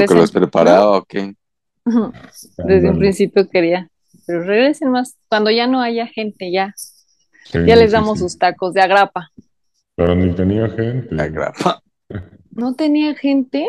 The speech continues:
Speaker 1: Ajá.
Speaker 2: Ah, por eso estaba regalando los tacos.
Speaker 3: <laughs> A lo mejor sí,
Speaker 2: De que
Speaker 1: Eran
Speaker 2: se
Speaker 1: de
Speaker 2: le
Speaker 1: perro.
Speaker 3: no se les
Speaker 2: Sí.
Speaker 3: quedara.
Speaker 1: <laughs> Chango,
Speaker 2: Sí,
Speaker 1: no
Speaker 2: ¿no?
Speaker 1: manches. En vez de, de rezo, de puerco, eran de venado.
Speaker 3: Bueno,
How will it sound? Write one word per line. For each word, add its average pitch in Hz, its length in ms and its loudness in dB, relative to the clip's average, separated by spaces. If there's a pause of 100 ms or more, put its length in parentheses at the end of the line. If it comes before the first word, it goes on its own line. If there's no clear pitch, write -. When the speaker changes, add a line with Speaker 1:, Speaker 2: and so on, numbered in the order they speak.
(100)
Speaker 1:
Ajá. 220 440 -4 (720)
Speaker 2:
Ah, 92 200 -2
por 92 160 4
eso 85 120 -4
estaba 90 280 0
regalando 82 460 -4
los 76 200 -10
tacos. 277 160 4
Speaker 3:
<laughs> 78 500 0
A 123 140 -6
lo 117 120 2
mejor 110 300 0
sí, 110 340 0
Speaker 2:
De 85 140 4
que 226 60 4
Speaker 1:
Eran 247 120 6
Speaker 2:
se - 80 6
Speaker 1:
de - 60 8
Speaker 2:
le - 60 6
Speaker 1:
perro. 87 380 6
Speaker 3:
no 92 60 -2
se 95 120 -4
les 82 240 -2
Speaker 2:
Sí. 80 80 -8 (100)
Speaker 3:
quedara. 82 200 -6 (1120)
Speaker 1:
<laughs> 202 720 -8
Chango, 123 520 -4
Speaker 2:
Sí, - 180 2
Speaker 1:
no 117 80 4
Speaker 2:
¿no? 92 140 2
Speaker 1:
manches. - 340 -6 (140)
En 180 220 -4
vez 190 200 4
de, 196 340 4
de 180 220 2
rezo, 180 440 -2
de 170 140 0
puerco, 185 320 -4
eran 196 180 2
de 175 100 0
venado. 170 540 -4 (1700)
Speaker 3:
Bueno, 131 440 -2